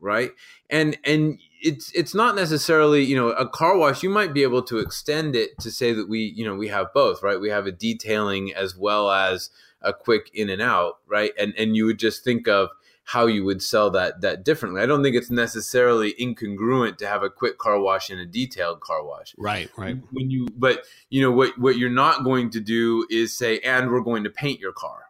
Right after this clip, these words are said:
Speaker 1: right?
Speaker 2: Mm-hmm.
Speaker 1: Because n-, now you're in a completely different field, right? Why am I gonna trust you to paint my car? You clean it, right? The same thing with, with McDonald's. You know, McDonald's can offer me a cup of coffee, that's fine, right?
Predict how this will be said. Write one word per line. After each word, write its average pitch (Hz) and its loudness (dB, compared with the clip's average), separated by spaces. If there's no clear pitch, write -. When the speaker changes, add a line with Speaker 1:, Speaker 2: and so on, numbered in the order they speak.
Speaker 1:
right? 107 -2
Speaker 2:
Mm-hmm. - -20
Speaker 1:
Because 131 0
n-, 151 -4
now 147 2
you're 147 4
in 127 2
a 120 0
completely 117 -2
different 101 -6
field, 80 -8
right? 104 -2
Why 127 4
am 143 2
I 135 2
gonna 120 0
trust 110 -4
you 104 -6
to 101 -4
paint 101 -10
my 95 -6
car? 87 -6
You 98 -8
clean 185 -2
it, - -12
right? 107 -8
The 131 -2
same 151 2
thing 139 2
with, 120 0
with 123 2
McDonald's. 123 2
You 127 0
know, 123 0
McDonald's 151 2
can 127 -4
offer 123 2
me 113 -2
a 104 0
cup 104 -8
of 98 -20
coffee, 143 0
that's 101 -4
fine, 110 0
right? 117 0